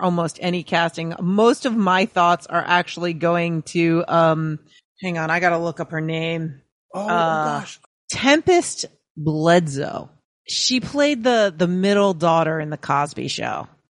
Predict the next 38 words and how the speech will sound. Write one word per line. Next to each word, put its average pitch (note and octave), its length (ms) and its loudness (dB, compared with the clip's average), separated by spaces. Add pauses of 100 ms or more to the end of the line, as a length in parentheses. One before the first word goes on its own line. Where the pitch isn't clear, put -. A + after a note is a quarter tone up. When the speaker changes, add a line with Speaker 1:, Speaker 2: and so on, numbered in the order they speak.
(180)
Speaker 2:
Oh. F#3 880 -4 (380)
Speaker 1:
I F3 160 4
think B3 260 0
that's G#3 320 2
who G3+ 100 2
she E3+ 220 -4
looks E3 320 -2
like. D3+ 380 -8
And E3 160 0
I E3+ 160 4
think G3 240 -2
she F3+ 340 -6
has F3 460 0
the D#3+ 380 -4 (440)
energy A3+ 480 2
and F#3+ 100 0
the E3+ 80 -4
sass. F#3 300 -2
I G3 140 0
don't D4+ 180 0
know C4 220 4
if B3 100 0
she's - 240 -8
still F3 260 -2
acting. C#4 720 0 (300)
Oh, A#4+ 140 4
yeah, C#4+ 80 6
she's G4+ 200 0
still A#3 200 2
at, F#3+ 160 2
well, G#3 300 2
as G#3 200 2
of F#3+ 500 0 (260)
twenty G#3 200 -4
ten, A#3 260 0
she's D3 180 -10
still C#3+ 180 -8
acting. C3+ 360 -6